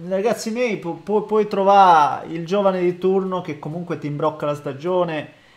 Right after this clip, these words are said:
e, e, e diventa un valore aggiunto. Verranno valorizzati i prestiti, io mi aspetto per esempio l'anno prossimo Di Marco, per esempio, un giocatore del genere può essere un altro valore,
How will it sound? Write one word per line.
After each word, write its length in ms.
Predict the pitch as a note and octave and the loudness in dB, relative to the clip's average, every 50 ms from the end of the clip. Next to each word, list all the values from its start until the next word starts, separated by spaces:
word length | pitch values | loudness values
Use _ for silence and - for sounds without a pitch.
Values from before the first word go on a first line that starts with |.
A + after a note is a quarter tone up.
| _ _ _ | _ _ _
e, 120 | _ - D3+ | _ -10 -8
e, 760 | D3 C#3+ C#3 C#3 C#3 C3+ C3 C3 B2+ B2+ B2 - - - - - | -8 -6 -6 -6 -4 -4 -2 -2 -2 -2 -4 -6 -8 -12 -12 -10
e 100 | C#3+ C#3 | -10 -6
diventa 360 | B2+ D3+ D3+ D#3 D3 D3 D#3 | -6 -4 -4 -4 -4 -4 -4
un 80 | D3 C#3+ | -2 0
valore 300 | D3 C#3+ C#3+ C#3+ C#3 C3 | 0 0 2 0 0 -2
aggiunto. 580 | B2 C3+ F#3 G#3 F3+ D3+ B2 - C#3 B2 - - - - - - | -2 -2 -2 -2 -2 -2 -4 -6 -8 -10 -10 -12 -18 -20 -10 -2
Verranno 380 | C#3+ E3+ F3 F3 F3 E3+ E3 | 0 2 4 4 4 2 2
valorizzati 600 | D#3+ D#3+ D3+ D3+ D3 D3 C#3 C3+ D#3 D3 B2+ C#3+ | 2 4 4 2 0 -2 -4 -4 -4 -4 -4 -4
i 40 | B2+ | -4
prestiti, 440 | A#2 E3+ F#3+ F3 - - C#3+ B2 C#3 | -4 -2 -2 -2 -4 -6 -8 -10 -8
io 60 | D3+ | -8
mi 60 | D#3+ | -8
aspetto 340 | D3 - - C#3 C3 - C3+ | -10 -10 -12 -12 -12 -10 -12
per 100 | C3 B2 | -12 -12
esempio 280 | B2 B2 D3+ D3 D3+ C3+ | -10 -10 -12 -10 -8 -8
l'anno 220 | B2+ C3 B2+ B2+ | -8 -8 -8 -8
prossimo 380 | B2 D3 C#3+ - - C#3+ B2+ B2 | -8 -8 -8 -8 -8 -8 -10 -10
Di 100 | A#2 A#2+ | -12 -10
Marco, 460 | A#2 C3+ C#3+ C#3+ C#3 B2+ - - - _ _ _ _ _ _ _ _ _ _ _ _ _ _ _ _ | -6 -4 -4 -4 -4 -6 -12 -18 -20 _ _ _ _ _ _ _ _ _ _ _ _ _ _ _ _
per 140 | - C3 C3 | -14 -12 -12
esempio, 440 | B2 B2+ E3 E3+ D#3+ C#3 B2 - - _ _ _ _ _ _ _ _ _ _ - | -6 -2 -2 -2 -2 -2 -6 -12 -20 _ _ _ _ _ _ _ _ _ _ -14
un 80 | C#3+ | -10
giocatore 360 | C3 C#3+ B2 C#3+ C#3+ D3 C#3 | -8 -6 -6 -4 -4 -4 -4
del 140 | C#3 C3+ C3 | -4 -4 -6
genere 260 | B2+ D#3+ G3 G3+ F3 | -4 -4 -2 -2 -2
può 120 | - C#3+ C3+ | -2 -4 -8
essere 520 | B2 - - C3 C3 B2 B2 - _ _ _ _ _ | -10 -8 -8 -8 -8 -10 -10 -14 _ _ _ _ _
un 140 | - C#3 C#3 | -8 -6 -4
altro 260 | C#3 C#3+ C#3+ - C#3+ | -4 -4 -4 -6 -4
valore, 460 | C#3 C#3+ C#3 C#3 C#3 C3+ C3+ C3 A#2 | -2 -2 0 0 0 0 -2 -4 -6